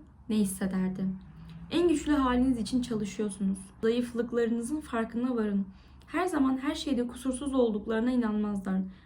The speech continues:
Aksine güçlü insanlar farklı güçlü ve zayıf yanlarının hali farkındadırlar.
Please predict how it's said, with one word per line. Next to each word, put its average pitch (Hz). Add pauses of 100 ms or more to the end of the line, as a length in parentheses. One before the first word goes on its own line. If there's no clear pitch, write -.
Aksine 226
güçlü 240
insanlar 233
farklı 226
güçlü 254
ve 254
zayıf 240
yanlarının 214 (300)
hali 277
farkındadırlar. 208